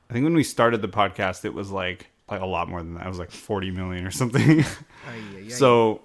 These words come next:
Speaker 1: so, so I did the math, and I think I can realistically hit max rank by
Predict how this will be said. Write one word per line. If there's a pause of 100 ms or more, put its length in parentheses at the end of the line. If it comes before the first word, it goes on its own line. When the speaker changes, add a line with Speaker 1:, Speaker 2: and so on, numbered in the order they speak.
(300)
Speaker 1:
so,
so (560)
I
did
the
math,
and
I
think
I
can
realistically
hit
max
rank
by